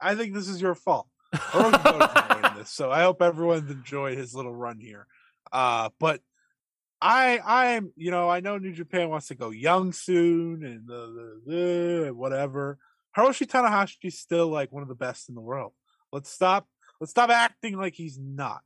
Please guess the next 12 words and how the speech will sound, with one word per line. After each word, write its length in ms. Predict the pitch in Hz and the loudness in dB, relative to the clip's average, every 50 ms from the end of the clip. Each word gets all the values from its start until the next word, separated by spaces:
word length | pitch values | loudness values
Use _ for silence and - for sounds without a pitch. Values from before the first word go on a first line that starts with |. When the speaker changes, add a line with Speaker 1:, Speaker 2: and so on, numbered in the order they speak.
| - | -14
Speaker 1:
Okay, 520 | 123 120 - - 151 143 147 156 156 156 151 | -14 -14 -12 -6 -4 -4 -4 -4 -6 -10 -10
let's 120 | - 156 - | -12 -12 -12
stop. 300 | - - - 123 101 - _ - | -10 -4 -4 -4 -4 -4 _ -16
Let's 180 | - 139 143 | -16 -16 -16
just 200 | - - - - | -16 -18 -18 -16
stop 360 | - - - 156 160 175 190 _ _ _ _ _ _ - 120 | -10 -4 -2 -2 -2 -2 -4 _ _ _ _ _ _ -20 -18
Speaker 2:
Mm-hmm. 240 | 117 107 113 107 113 120 _ _ _ _ _ _ _ _ _ _ - | -16 -16 -16 -16 -18 -20 _ _ _ _ _ _ _ _ _ _ -18
Speaker 1:
and 100 | 131 - | -18 -12
figure 360 | _ - 170 165 147 160 165 | _ -4 -4 -2 0 0 0
ourselves 420 | 156 147 - - 147 139 131 120 | -2 -2 -4 -4 -4 -4 -4 -4
out 180 | 131 127 120 113 _ | -8 -8 -10 -10 _
here, 200 | 101 101 110 | -20 -20 -20